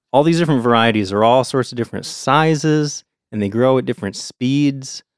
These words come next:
One thing they all have in common is that they do not taper. They are columnar. They go straight up. They don't get narrower at the top. They're same width all the way up. And some of them can be as much as twenty centimeters in diameter. That's almost eight inches.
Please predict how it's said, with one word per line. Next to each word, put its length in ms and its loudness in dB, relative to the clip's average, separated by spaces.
One 180 2
thing 180 0
they 80 4
all 120 2
have 160 2
in 80 2
common 320 0
is 80 -4
that 160 -2
they 100 0
do 120 -4
not 280 -2
taper. 540 -6
They 80 -8
are 120 -2
columnar. 920 -2
They 80 -14
go 140 -6
straight 420 -2
up. 240 0
They 80 -6
don't 200 -2
get 180 0
narrower 520 0
at 120 -2
the 40 -10
top. 380 -6
They're 60 -18
same 300 -6
width 180 -4
all 120 -4
the 80 -8
way 100 0
up. 140 -6
And 140 -8
some 200 -2
of 100 -2
them 220 -2
can 120 -4
be 100 0
as 120 0
much 200 -2
as 140 -6
twenty 560 -4
centimeters 1000 -2
in 140 -6
diameter. 640 -6
That's 160 -18
almost 360 -2
eight 220 -2
inches. 640 -8